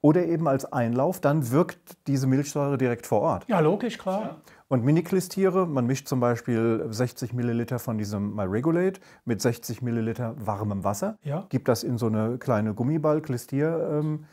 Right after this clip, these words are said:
Speaker 1: Flasche und dann spritzt man sich das vorm Schlafengehen ein und versucht das dann über Nacht drin zu behalten.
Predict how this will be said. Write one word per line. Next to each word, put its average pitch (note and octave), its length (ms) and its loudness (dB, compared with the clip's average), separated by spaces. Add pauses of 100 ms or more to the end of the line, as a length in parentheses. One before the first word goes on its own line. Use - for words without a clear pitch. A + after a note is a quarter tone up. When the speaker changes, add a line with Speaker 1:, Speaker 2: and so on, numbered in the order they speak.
(320)
Speaker 1:
Flasche D3+ 420 2
und C#3 240 4
dann C#3 160 2
spritzt - 320 -4
man C3+ 100 0
sich C3 140 -4
das C3+ 180 -2
vorm C3 340 -2
Schlafengehen B2 540 0
ein B2+ 300 2
und B2 100 -2
versucht B2 380 0
das C3+ 100 -2
dann C3 160 0
über B2+ 160 -2
Nacht - 340 -6
drin E3 120 2
zu E3+ 100 -2
behalten. G2+ 500 0